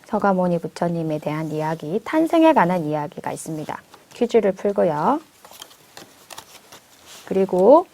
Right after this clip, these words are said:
마하보디 대탑이 있는 성도에 대한 이야기를 풀어줍니다. 그리고 그래서 성도는 성도, 이렇게 될 수 있도록 해주셔야 됩니다.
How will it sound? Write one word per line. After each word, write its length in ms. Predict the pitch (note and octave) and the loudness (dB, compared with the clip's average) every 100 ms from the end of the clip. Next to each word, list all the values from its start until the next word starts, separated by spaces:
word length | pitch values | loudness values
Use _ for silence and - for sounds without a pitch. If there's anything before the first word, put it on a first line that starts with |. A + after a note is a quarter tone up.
| - | -4
마하보디 560 | F#3+ G#3+ A#3 A#3 A#3 A3+ | 6 8 8 6 4 4
대탑이 520 | D#3+ - F#3 F3+ F#3+ | 0 -2 -2 2 2
있는 420 | - E3 E3 F3+ A3 - - | 2 -2 -2 -2 -4 -10 -6
성도에 500 | - D#4+ D4+ G#3+ D3+ | 2 6 8 6 6
대한 340 | D3+ E3+ D#3 - _ _ | 0 -2 -4 -8 _ _
이야기를 800 | F3 E3 E3 E3 D#3 D#3+ A3 D#4+ - - - | -4 -2 -4 -6 -4 0 2 2 -2 -20 -8
풀어줍니다. 640 | - B3 A3+ - - - - - - _ - - _ - - - - | 0 0 0 -6 -12 -16 -20 -20 -20 _ -20 -20 _ -20 -20 -20 -12
그리고 580 | E3+ E3+ E3 E3+ A#3+ D#4 - - - - - - _ - _ | -10 -6 -4 0 0 -2 -8 -20 -20 -20 -20 -20 _ -20 _
그래서 220 | G#3 A3 | 0 2
성도는 640 | F#3+ E4+ F4+ D#4 D4+ F4+ G4+ | 2 2 4 8 8 6 4
성도, 400 | - D4 C#4 - - _ _ - | 2 6 6 6 2 _ _ -2
이렇게 260 | G3 G3 A3+ | 0 2 2
될 160 | F3+ | 2
수 100 | F3 | 0
있도록 320 | D3 D3+ E3 | -6 -6 -4
해주셔야 380 | A3 G#3 G#3 D#3 | -4 -4 -2 -2
됩니다. 360 | - - - | -2 -10 -16